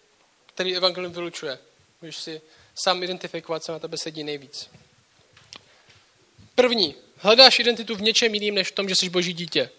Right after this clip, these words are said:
Hm, o tom jsme mluvili. Já potřebuji být, dosáhnout v životě tohle. A všechno tomu obětuju. A to nemusí být špatný věci, to můžou být dobrý věci.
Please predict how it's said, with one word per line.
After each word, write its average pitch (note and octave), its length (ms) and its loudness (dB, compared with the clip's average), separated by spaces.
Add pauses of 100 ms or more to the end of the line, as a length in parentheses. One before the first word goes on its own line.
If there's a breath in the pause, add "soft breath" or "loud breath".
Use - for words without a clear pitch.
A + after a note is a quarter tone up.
(640)
Hm, A3 40 -6
o G#3+ 40 -8
tom D#3+ 220 -10
jsme F3 100 -2
mluvili. G#3 320 4 (580 loud breath)
Já G#3 180 12
potřebuji B3 520 4
být, A3+ 160 2
dosáhnout A3+ 640 8
v F#3+ 80 -6
životě A3 420 4
tohle. G3 460 2 (1700)
A - 60 -14
všechno C4+ 400 4
tomu B3 200 4
obětuju. G#3 440 0 (1160)
A - 80 2
to D4 80 8
nemusí F4+ 240 6
být C#4 100 6
špatný G#3 460 8
věci, D#3+ 340 6
to F#3+ 80 2
můžou A3 160 6
být B3 100 6
dobrý D#4+ 300 10
věci. E3+ 400 4